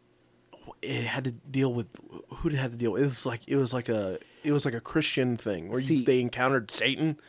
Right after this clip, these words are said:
Speaker 2: I don't know about that, but I feel like it looks like any Ralph Bakshi creation.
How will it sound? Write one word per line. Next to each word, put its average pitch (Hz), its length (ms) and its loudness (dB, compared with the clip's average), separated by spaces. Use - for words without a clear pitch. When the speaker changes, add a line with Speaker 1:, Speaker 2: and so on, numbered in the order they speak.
Speaker 2:
I 170 100 6
don't 202 220 6
know 160 180 4
about 135 280 2
that, 127 280 2
but 131 160 6
I 113 140 0
feel 185 200 6
like 170 120 6
it 143 80 4
looks 135 240 2
like 139 220 2
any 123 220 0
Ralph 104 420 -2
Bakshi - 440 -6
creation. - 600 -14